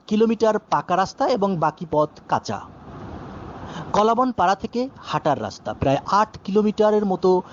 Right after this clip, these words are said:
পাহাড়ি পথ শেষে হামহাম ঝর্ণার দেখা মিলবে। থাকার ব্যবস্থা,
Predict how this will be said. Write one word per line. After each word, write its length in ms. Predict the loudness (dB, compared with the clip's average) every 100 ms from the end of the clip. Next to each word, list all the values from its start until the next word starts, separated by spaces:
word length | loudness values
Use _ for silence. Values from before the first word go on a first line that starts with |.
| -6 -2
পাহাড়ি 320 | 2 2 0 0
পথ 220 | 2 2 0
শেষে 400 | -6 -2 -2 -2 -8 -4
হামহাম 560 | 0 0 0 0 -2
ঝর্ণার 540 | -6 -4 -2 0 0 -2 -4 -20 -12 -2
দেখা 280 | 0 0 0
মিলবে। 340 | -2 -6 -10 -14 -18 -18 -18 -16 -16 -16 -16 -16 -16 -16 -16 -16 -8 -4
থাকার 300 | 0 0 0
ব্যবস্থা, 460 | 0 -4 -8 -14